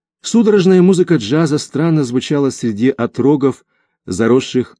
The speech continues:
алыми кустами шиповника. Шумела каменистая река, задумчиво смотрели черно-сизые горы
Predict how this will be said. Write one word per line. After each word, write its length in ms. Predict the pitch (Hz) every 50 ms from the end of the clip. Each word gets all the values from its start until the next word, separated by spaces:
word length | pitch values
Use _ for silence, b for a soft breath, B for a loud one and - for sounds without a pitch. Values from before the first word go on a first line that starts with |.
| _ -
алыми 380 | 120 135 143 147 147 143 135
кустами 480 | 127 - 113 - - - 113 117 113 113
шиповника. 760 | 104 - 117 - - 101 95 87 87 82 - 76 69 67 - _ _ _ _ b b b b b b b
Шумела 420 | - - 135 139 165 180 180 170
каменистая 540 | - - 107 104 104 104 107 - - - 92
река, 380 | 90 87 - - 123 139 139 - _ _ _ _ _ _ -
задумчиво 540 | 117 98 127 123 139 170 175 - - 107
смотрели 500 | 98 - 113 107 104 - 113 110 107 101
черно-сизые 760 | 95 - - 110 104 101 98 92 - - 107 101 87 90 90 87
горы 420 | 80 76 101 135 143 135 131 120